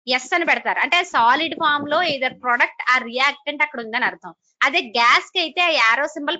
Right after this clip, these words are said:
పైకి పెడతాను నాన్న. పైకి పెట్టాము అంటే reactant దగ్గర గానీ, product దగ్గర గానీ, general గా product లోనే పైకి పెడతాం, ఎందుకంటే ఆ reactants react అయ్యి వచ్చిన product లో either సీఓ టూ, సీఏ సీఓ త్రీ ని కనుక heat చేస్తే సీఓ ప్లస్ సీఓ టూ ఫామ్ అయిందండి. అక్కడ నువ్వు reaction రాసినప్పుడు ఎలా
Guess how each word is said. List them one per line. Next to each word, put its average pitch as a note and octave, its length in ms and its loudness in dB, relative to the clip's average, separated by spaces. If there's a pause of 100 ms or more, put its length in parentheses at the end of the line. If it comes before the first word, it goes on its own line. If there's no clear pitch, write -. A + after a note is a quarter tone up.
పైకి C4 280 -2
పెడతాను A3+ 360 -2
నాన్న. D#3+ 160 -12 (400)
పైకి D4+ 360 0
పెట్టాము D#4+ 440 0 (120)
అంటే C#4+ 340 0
reactant C4+ 580 0
దగ్గర C#4+ 260 -6
గానీ, C4+ 160 -4 (100)
product B3 380 -2
దగ్గర C4+ 260 -6
గానీ, C4+ 160 0 (100)
general B3+ 260 -2
గా C4 120 -8
product B3 380 -2
లోనే D4 160 -4 (100)
పైకి A#3 200 -6
పెడతాం, A#3 280 -6
ఎందుకంటే B3 380 -12
ఆ A#3+ 120 -2
reactants A#3 580 -6
react A#3 280 -4
అయ్యి A#3 120 -10
వచ్చిన A#3 260 -20
product A3 380 -8
లో D4+ 40 2 (340)
either C4+ 260 -4
సీఓ C#4 340 -2
టూ, C#4+ 160 -8
సీఏ C#4 380 -6
సీఓ C#4 320 -6
త్రీ C#4 160 -8
ని C4 120 -6
కనుక C4+ 140 -6 (100)
heat B3 260 -16
చేస్తే B3+ 300 -8
సీఓ B3 540 -4
ప్లస్ E4 220 -2
సీఓ A#3+ 260 -6
టూ C#4 140 -4
ఫామ్ A#3 200 0
అయిందండి. A3+ 400 -6 (380)
అక్కడ C#4 200 0 (180)
నువ్వు C#4 140 -8 (100)
reaction C4+ 440 -2
రాసినప్పుడు C4+ 400 -4
ఎలా A#3+ 100 2